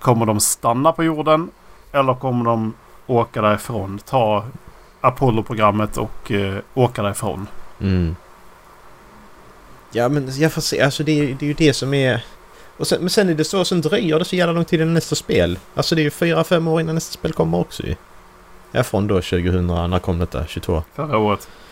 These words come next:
Speaker 2: Ja. Så, menar, vi har inte nästa spel förrän tjugohundratjugosex, tjugosju.
Speaker 1: Mm.
Speaker 2: Så att, så intressant är det inte att hålla kvar det. Det tycker jag inte.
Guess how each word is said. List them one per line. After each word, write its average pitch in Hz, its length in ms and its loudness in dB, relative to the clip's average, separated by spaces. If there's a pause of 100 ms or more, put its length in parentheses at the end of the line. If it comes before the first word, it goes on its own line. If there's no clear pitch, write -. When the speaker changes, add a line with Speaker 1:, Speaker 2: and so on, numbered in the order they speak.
(560)
Speaker 2:
Ja. 76 220 2 (540)
Så, - 120 -10
menar, 127 180 -2
vi 120 100 4
har 127 80 2
inte 143 140 -4
nästa 139 220 -2
spel 110 280 4
förrän 104 320 0 (680)
tjugohundratjugosex, 104 1300 0
tjugosju. 95 440 2 (680)
Speaker 1:
Mm. 107 240 0 (340)
Speaker 2:
Så - 180 0
att, - 400 -2 (2250)
så 120 240 2
intressant 117 440 0
är 92 180 2
det 104 60 0
inte - 260 -6 (360)
att 90 340 0
hålla 87 340 0
kvar 58 340 -2
det. 60 140 -2 (800)
Det 82 240 -4
tycker - 260 -8
jag 76 80 -4
inte. 78 160 -8